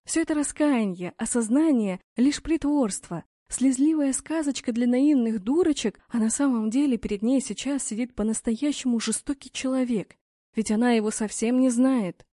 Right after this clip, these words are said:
Первый порыв поддержать его стал постепенно сменяться холодностью и страхом. Только не надо.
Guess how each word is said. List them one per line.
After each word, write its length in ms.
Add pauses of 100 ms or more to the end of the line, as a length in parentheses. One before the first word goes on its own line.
(180)
Первый 300
порыв 340
поддержать 640
его 320
стал 260
постепенно 560
сменяться 720
холодностью 920
и 120
страхом. 680 (680)
Только 340
не 100
надо. 420